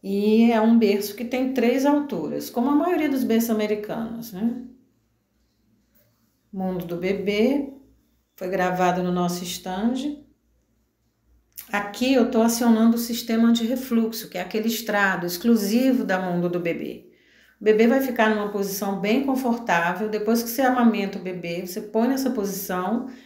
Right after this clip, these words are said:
e não vai ter perigo do refluxo, de retornar à alimentação. É, foi todo patenteado pela, pela fábrica e somente a Mundo do Bebê vai ter disponível.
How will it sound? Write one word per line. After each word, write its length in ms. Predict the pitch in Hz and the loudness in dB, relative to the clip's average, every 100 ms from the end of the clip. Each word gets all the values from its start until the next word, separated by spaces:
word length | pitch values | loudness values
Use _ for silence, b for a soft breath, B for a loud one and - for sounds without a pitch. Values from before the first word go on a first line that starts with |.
| B - | B -2
e 60 | |
não 180 | 214 254 | 2 4
vai 160 | 277 277 | 4 2
ter 160 | 269 | 0
perigo 380 | 269 247 240 240 | 2 2 2 0
do 140 | 240 | 0
refluxo, 800 | 233 269 - 240 240 233 233 - | 2 2 0 2 4 2 0 -8
de 100 | 190 | -8
retornar 540 | 196 208 208 214 214 202 | -4 -2 0 2 2 0
à 40 | |
alimentação. 920 | 202 208 208 226 233 - 147 - - - _ _ _ _ _ _ _ _ _ _ _ _ _ _ _ _ _ | -2 -4 -2 0 0 -2 -6 -8 -14 -20 _ _ _ _ _ _ _ _ _ _ _ _ _ _ _ _ _
É, 140 | - | -20
foi 300 | - 196 180 | -12 -8 -4
todo 340 | 175 233 294 - | 2 2 2 0
patenteado 800 | 240 233 226 226 208 185 185 190 | -2 2 2 2 2 2 0 -4
pela, 720 | 185 180 175 165 160 - - | -6 -2 -2 -2 -4 -10 -12
pela 200 | 185 175 | -6 -6
fábrica 680 | 175 175 170 214 254 269 277 | -2 0 2 2 0 0 -4
e 60 | 233 | -4
somente 580 | - 240 240 214 233 | 0 2 4 4 4
a 40 | 247 | 4
Mundo 340 | 226 214 220 | 2 4 0
do 100 | 220 | 0
Bebê 280 | 233 233 202 | 0 2 2
vai 160 | 208 208 | 0 -2
ter 160 | 208 | -2
disponível. 840 | 208 - 254 233 147 139 131 - | -4 -4 0 0 0 -4 -10 -14